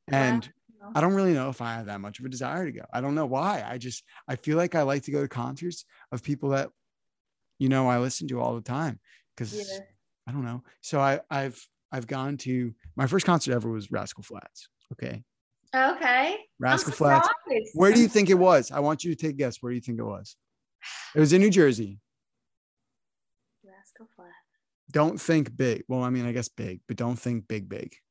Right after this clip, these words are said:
Speaker 2: Was it, like, B B and T?
Speaker 1: Close.
Speaker 2: I don't know.
Speaker 1: P N C.
Speaker 2: Oh, okay.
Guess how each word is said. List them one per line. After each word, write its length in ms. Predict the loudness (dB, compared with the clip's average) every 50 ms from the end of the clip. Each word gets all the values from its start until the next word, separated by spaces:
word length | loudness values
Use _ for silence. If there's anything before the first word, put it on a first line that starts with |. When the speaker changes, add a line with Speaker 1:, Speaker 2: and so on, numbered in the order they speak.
| _ _ -8
Speaker 2:
Was 140 | -8 -8 -4
it, 60 | -6
like, 140 | -6 -6 -6
B 120 | -6 -6
B 100 | -6 -6 -10
and 120 | -10 -12
T? 400 | -12 -10 -10 -10 -10 -10 -14 _ _ _ _ _ _ _ _ _ _ _ _ _ _ _ _ _
Speaker 1:
Close. 520 | -4 0 2 2 2 0 -4 -8 -14 -16 -18 _ _ _ _ _ _ _ _ _ _ _ _ _ _ _ _ _ _ _ _ _ _ _ -18
Speaker 2:
I 80 | -14 -14
don't 180 | -12 -14 -14 -14
know. 160 | -16 -16 -18 _ _ _ _ _ _ _ _ _
Speaker 1:
P 120 | -2 0 0
N 100 | 0 0
C. 360 | -2 -4 -4 -4 -6 -8 -12 _ _ _ _ _ _ _ _ _ _ _ _ _ _
Speaker 2:
Oh, 400 | 2 4 6 6 6 6 4 2
okay. 440 | 2 0 0 0 0 0 -2 -6 -14